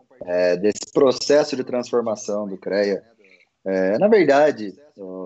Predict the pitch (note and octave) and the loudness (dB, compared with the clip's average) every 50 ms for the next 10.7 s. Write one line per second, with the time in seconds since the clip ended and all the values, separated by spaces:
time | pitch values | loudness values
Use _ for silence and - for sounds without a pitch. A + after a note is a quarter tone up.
0 | - - A2 A2 G#2 G2+ G#2 A2+ B2 B2 A#2 A2 G#2 G2+ G2 - - G#2+ A2+ B2+ | -12 -8 -8 -6 -4 0 2 2 2 2 2 0 -2 -6 -8 -6 -4 -2 0 2
1 | B2+ A#2 G#2+ G2 F2 - - - _ _ _ _ _ _ - G2+ - A#2+ A#2 A#2+ | 2 2 2 0 -2 -8 -12 -20 _ _ _ _ _ _ -8 -2 0 0 0 0
2 | B2+ C3+ C3 A#2+ - G#2+ F#2+ G2+ A#2+ C3 B2+ A2 G#2+ A2 A2+ A#2 A2 - G2 F#2+ | 0 0 -2 0 0 0 0 2 2 2 4 4 4 4 2 2 0 -2 -4 -2
3 | G2+ A2 G#2+ G#2 G#2 F#2+ A2 G2 - G2 F#2+ F#2+ F#2 F2+ F#2 - G#2 G#2+ A#2 - | -2 -2 -2 -2 -4 -4 -4 -4 -4 -4 -4 -4 -6 -6 -2 2 2 2 2 0
4 | - _ _ - - _ _ _ _ - A#2+ B2 C3 D3 D3+ D3+ D3+ D3 C#3+ D3 | -4 _ _ -20 -20 _ _ _ _ -2 0 2 4 4 4 4 4 4 2 0
5 | C#3+ - E3 D#3+ D3 - C#3 C3+ C3+ C3 B2 - - G#2 F#2 - A2 G#2+ G#2+ - | -4 -8 -8 -8 -6 -6 -8 -8 -8 -10 -10 -8 -8 -8 -6 -4 -4 -4 -4 -4
6 | - G2 G2+ G2 F#2+ F2+ F2 F#2+ F#2 - G#2 G#2 - - G#2+ G#2 G2 F#2+ - G#2+ | -6 -6 -6 -6 -6 -6 -6 -8 -6 -4 -4 -2 0 2 2 2 2 2 0 0
7 | G#2 - A2+ G2 - - G2 G2 F#2 F2+ F2+ F2 - F#2+ F#2 - - F#2+ F2+ F2+ | 2 2 2 2 2 2 2 2 2 0 -4 -6 -6 -8 -6 -2 -2 -2 -2 -2
8 | - F#2 - - - G2 G2 F#2+ F#2 F#2 F#2 _ _ _ _ _ _ _ _ _ | -4 -10 -6 0 2 4 4 4 2 0 -4 _ _ _ _ _ _ _ _ _
9 | _ _ - F#2 F#2 F2+ F2+ F2 E2+ F2 G2 G2+ G2+ A#2+ C3 B2+ - - C3 A#2+ | _ _ -8 -6 -4 -2 -2 0 2 2 2 2 2 2 0 0 2 0 2 2
10 | A#2+ B2 B2 G#2+ - - A#2 A#2+ C3 B2 G#2+ G2 F2 - | 2 2 0 0 -2 -2 -2 0 0 0 0 -2 -6 -8